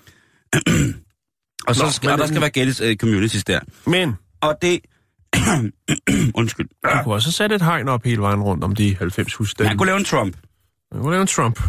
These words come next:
Speaker 1: Og så bare bygge mexikanervæggen. Men det, der er, øhm, det, der er her, det er, er det, er det den vej, vi skal? Skal vi ud og have gang i, øh, i private vagtværn? Skal vi ud og have gang i,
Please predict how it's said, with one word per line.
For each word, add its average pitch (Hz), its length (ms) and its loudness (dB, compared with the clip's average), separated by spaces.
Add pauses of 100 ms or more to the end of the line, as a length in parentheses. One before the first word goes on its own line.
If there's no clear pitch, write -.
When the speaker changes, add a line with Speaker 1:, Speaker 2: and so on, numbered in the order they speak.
(220)
Speaker 1:
Og 104 80 0
så 131 80 0
bare 127 180 0
bygge 127 180 2
mexikanervæggen. 110 760 0 (460)
Men 143 300 2 (1700)
det, 156 120 0
der 180 60 2
er, 143 460 0 (140)
øhm, 90 340 0 (340)
det, 156 100 2
der 143 60 2
er 143 40 2
her, 123 160 2
det 123 100 0
er, 123 140 0 (340)
er 127 80 2
det, 151 280 2 (640)
er 123 60 0
det 110 100 -6
den 170 140 2
vej, 143 160 0
vi 135 80 -4
skal? 110 260 -2
Skal 143 280 -2
vi 131 220 4
ud 214 300 2
og 143 140 0
have 135 80 0
gang 156 320 -4
i, 127 320 2
øh, 113 80 2
i 107 120 -2
private 135 360 0
vagtværn? 120 400 -2
Skal 123 200 -4
vi 123 60 2
ud 196 160 2
og 180 100 2
have 127 80 2
gang 151 240 -2
i, 131 280 2